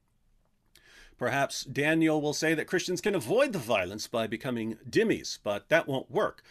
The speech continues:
Allah demands our silence on a specific issue. We're not allowed to say that Jesus is the Son of God.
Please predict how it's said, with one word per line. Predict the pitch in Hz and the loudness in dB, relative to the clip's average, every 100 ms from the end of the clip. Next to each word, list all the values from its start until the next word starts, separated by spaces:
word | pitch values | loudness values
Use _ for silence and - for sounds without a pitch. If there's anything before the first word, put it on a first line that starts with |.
| - - _ - | -20 -20 _ 0
Allah | 131 139 214 160 131 | 4 6 8 6 4
demands | 127 147 127 160 165 - | 0 2 4 4 4 2
our | 123 120 | -2 -2
silence | - 202 190 117 123 - | 0 0 2 2 -2 -4
on | 135 | -4
a | 143 | -4
specific | - 170 - 101 127 - | -6 -4 -4 -6 -8 -2
issue. | 202 - 117 - | -2 0 -2 -4
We're | 107 | -4
not | 123 147 | -2 0
allowed | 151 151 | 2 2
to | 151 | 0
say | - 185 120 131 | 0 2 2 2
that | 123 147 | -2 -4
Jesus | 98 127 113 139 135 | -2 -2 -2 -4 -6
is | - 110 120 127 | -4 -2 -2 -4
the | |
Son | 151 101 92 | -6 -4 -6
of | 113 | -2
God. | 202 190 95 | 2 2 2